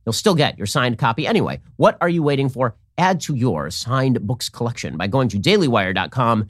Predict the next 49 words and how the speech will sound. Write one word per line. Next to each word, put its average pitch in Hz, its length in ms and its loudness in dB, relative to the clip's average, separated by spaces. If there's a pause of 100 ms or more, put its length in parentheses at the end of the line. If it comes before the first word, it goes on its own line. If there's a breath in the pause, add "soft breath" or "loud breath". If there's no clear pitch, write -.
(140 soft breath)
slash 139 340 0
Ben 120 280 2
right 110 140 2
now. 92 220 -2
It's 110 100 -8
also 120 200 -2
a 104 40 0
better 120 180 2
investment 104 420 -2
value 95 280 -2
than 92 140 -2
U 90 80 -2
S 87 100 -4
bonds. 78 380 -4 (260 loud breath)
As 196 240 4
the 156 100 0
establishment 147 460 0
media 143 240 0
becomes 127 280 0
increasingly 160 500 2
beholden 131 380 2
to 113 80 -4
the 110 60 -4
leftist 117 340 -2
narrative, 127 260 0
by 151 100 2
the 151 60 -2
way, 165 120 -4 (300 soft breath)
it's 127 120 0
important 147 440 2 (280)
that 110 80 -8
there's 135 140 2
still 175 160 0
a 147 60 0
space 160 220 0
for 147 100 -2
conservative 135 400 0
voices. 135 320 0
And 110 120 0
that 165 120 4
is 170 80 -2
why 139 140 4
we 175 220 2
have 147 120 2
launched 135 320 0 (180 soft breath)
the 131 80 0
highly 175 480 4
successful 107 540 -6
show, 101 380 0